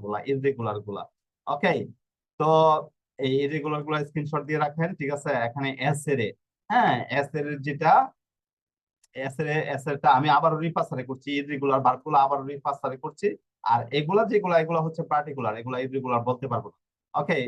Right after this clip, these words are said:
এস এর হচ্ছে ইয়ো সারো, তু সারাই, লুই সারা, নয় সারা, মু বই সারাতে, লোরো সারান্ন। পরে আবেরে হচ্ছে ইয়ো আব্রো, তু আব্রাই, লুই আব্রা, নয় আব্রেমু,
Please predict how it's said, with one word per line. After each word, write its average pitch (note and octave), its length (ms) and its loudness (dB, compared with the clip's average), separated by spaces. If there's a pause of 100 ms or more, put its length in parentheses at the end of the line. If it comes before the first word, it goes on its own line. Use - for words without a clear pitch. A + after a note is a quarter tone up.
(140)
এস C3+ 180 -6
এর E3 60 2 (140)
হচ্ছে D#3+ 180 -4 (100)
ইয়ো D#3 200 -2
সারো, D3 240 2
তু D#3 60 -12 (100)
সারাই, D3 260 2
লুই D#3 160 -8
সারা, D3 220 0
নয় D3 140 -6
সারা, D3+ 180 -6
মু D3 140 -10
বই C#3+ 140 -4
সারাতে, D3 320 -6
লোরো C#3 160 0 (100)
সারান্ন। A#2+ 280 0 (120)
পরে C#3 140 0 (120)
আবেরে D3 280 -2
হচ্ছে D#3+ 240 -8
ইয়ো D3 120 2 (100)
আব্রো, D3+ 260 -2
তু - 60 -8 (120)
আব্রাই, D3 280 -2
লুই D3 200 -6
আব্রা, D3+ 220 0 (260)
নয় C3+ 180 -2 (400)
আব্রেমু, D3 300 0